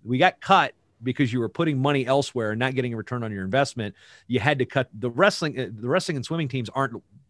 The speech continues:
bleeding your budget dry. It's bad ex-, access, excess and spending elsewhere that makes you think you're gonna win money. I mean, how many people need to stay in hotels the day before a game? Oh,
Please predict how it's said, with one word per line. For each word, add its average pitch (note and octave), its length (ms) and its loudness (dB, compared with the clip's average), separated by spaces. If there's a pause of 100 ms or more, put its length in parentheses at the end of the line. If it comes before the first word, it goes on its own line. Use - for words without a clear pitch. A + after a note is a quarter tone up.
(100)
bleeding C3+ 360 4
your A2+ 80 0
budget A#2+ 400 4
dry. E2+ 380 -6 (280)
It's A#2 160 -8
bad C#3 460 4
ex-, - 200 -10
access, C3+ 520 -2
excess B2+ 460 -4
and G2+ 80 -10
spending B2+ 420 -4
elsewhere A#2 540 -4 (280)
that G2+ 140 -10
makes A#2 200 -6
you G#2+ 80 -6
think - 300 0
you're B2 100 -2
gonna G2 180 -2
win E2 140 -8
money. E2 240 -10
I F2 40 -10
mean, F#2+ 140 -8
how B2 100 0
many C3+ 120 -2
people B2 240 -6
need A#2 160 -4
to A2 60 -8
stay A#2+ 220 -4
in A2 240 -6
hotels B2+ 480 0
the A2 60 -6
day A2 140 -2
before A2 300 -6
a G#2+ 40 -6
game? G#2+ 280 -4
Oh, A2 220 -4